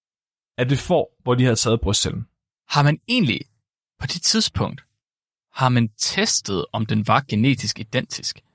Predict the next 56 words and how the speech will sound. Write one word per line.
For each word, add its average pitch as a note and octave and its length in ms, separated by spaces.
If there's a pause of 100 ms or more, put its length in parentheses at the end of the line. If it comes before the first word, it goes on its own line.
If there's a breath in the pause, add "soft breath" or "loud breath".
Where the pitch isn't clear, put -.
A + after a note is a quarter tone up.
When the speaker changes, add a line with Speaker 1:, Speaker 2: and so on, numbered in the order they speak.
(920)
Speaker 2:
Jeg, C3 80 (140)
jeg, - 0
Speaker 1:
Men D#3 120
Speaker 2:
altså, B2+ 160
Speaker 1:
den E3+ 60 (100)
Speaker 2:
teoretisk E3+ 340
set, C3 260
Speaker 1:
ja. C3 140
Speaker 2:
så B2+ 120
skal D#3 400
den D#3 140
jo A2+ 140
være G#2+ 240
det, F#3+ 140
fordi A#2+ 260
du A2+ 120
har G#2 60
taget D#3 280
det C#3+ 120
D A#2+ 100
N A#2 40
A A#2 160
og G#2 80
stoppet A2 260
det A2 140
ind A#2 200 (380)
det A2 80
der F#2+ 100
sted. - 200 (420)
Speaker 1:
Okay, A2 140
derfor C3+ 240
Speaker 2:
Men A2 60
hvad D3 100
nu, G3 100
hvis F#3 120
der A#2 80
er G#2+ 40
sket - 380
noget G#2+ 140
under B2 160
processen, - 480
som A2 180
de A2 80
bare F#2 200
ikke G#2+ 140
var G#2+ 60
klar B2+ 200
over? - 140 (360)
Speaker 1:
De B2 100
har C3 100
jo A2 80
ikke D#3+ 200
haft - 240
helgenomsekventeringsteknologi A2 2500
Speaker 2:
Nej. F#2+ 80
Speaker 1:
til A2+ 320